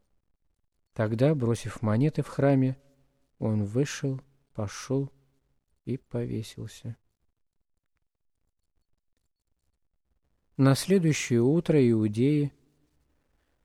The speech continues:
связав Иисуса, повели его к римскому правителю Пилату. По иудейскому закону они сами не имели права никого предавать смерти.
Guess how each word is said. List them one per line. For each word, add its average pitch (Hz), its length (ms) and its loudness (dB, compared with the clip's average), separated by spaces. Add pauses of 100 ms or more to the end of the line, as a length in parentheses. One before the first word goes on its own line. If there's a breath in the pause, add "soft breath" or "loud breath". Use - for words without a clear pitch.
(120)
связав 160 600 4
Иисуса, 151 680 0 (540 soft breath)
повели 113 360 2
его 135 220 2
к - 100 -8
римскому 117 540 -2
правителю 107 720 -4 (220)
Пилату. 104 720 -6 (1700)
По 123 120 0
иудейскому 117 640 2
закону 113 560 0 (480)
они 117 220 0
сами 131 440 0
не 135 380 4
имели 131 380 4
права 101 400 -2
никого 98 420 -4
предавать 98 480 -6
смерти. 104 680 -8